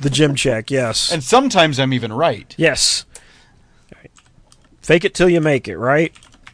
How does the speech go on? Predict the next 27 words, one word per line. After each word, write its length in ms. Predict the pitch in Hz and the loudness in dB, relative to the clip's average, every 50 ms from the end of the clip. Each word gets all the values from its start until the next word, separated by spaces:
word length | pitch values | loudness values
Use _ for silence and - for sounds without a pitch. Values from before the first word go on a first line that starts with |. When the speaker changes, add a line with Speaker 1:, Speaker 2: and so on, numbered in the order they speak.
| _ _ - | _ _ -12
Speaker 2:
Right. 400 | 156 170 160 131 143 180 - - _ - | -6 -4 -4 -2 -4 -6 -10 -14 _ -6
Speaker 1:
Yeah. 340 | 139 135 127 120 107 104 101 - - - - - - - | -4 -2 0 0 -2 -4 -4 -8 -14 -20 -20 -20 -20 -16
So 180 | - - - 123 | -8 -4 -2 0
I 100 | 127 151 | 0 2
hear 120 | 160 214 | 2 0
you, 140 | 202 175 156 - _ _ | 0 -2 -4 -8 _ _
is 120 | - 139 | 0 2
that 120 | 143 180 190 | 2 2 2
you 140 | 185 196 208 | 0 -2 -2
typing 360 | - 190 185 196 170 185 180 | 0 2 2 2 0 -2 0
away, 220 | 180 180 185 190 190 | 0 2 2 2 2
or 100 | 175 135 | 2 0
is 80 | 120 117 | 0 0
that 120 | 139 131 113 | 0 -2 0
Fufu 600 | - 147 147 139 127 - 117 110 98 90 98 98 - | -2 -2 -2 -2 -2 -2 -4 -4 -4 -6 -8 -4 0
writing 360 | 127 135 131 123 120 113 104 | 2 2 2 0 -2 -6 -6
the 80 | 107 | -2
rest 240 | 107 117 156 165 165 | 2 2 4 4 2
Speaker 2:
No, 60 | 117 | 2
Speaker 1:
of 40 | 110 | 0
his 160 | 117 110 104 | -2 -2 -2
novel? 340 | 110 117 113 110 101 101 - | 0 0 0 -2 -2 -4 -6
Speaker 2:
no, 360 | 160 151 151 156 156 151 151 | -4 -2 0 2 2 2 2
that 200 | 139 151 156 151 | 2 2 2 2
one 160 | 131 143 139 135 | 0 -2 -4 -4
was 160 | 131 123 - | -4 -6 -8
me. 280 | 110 104 104 104 92 | -10 -12 -12 -14 -16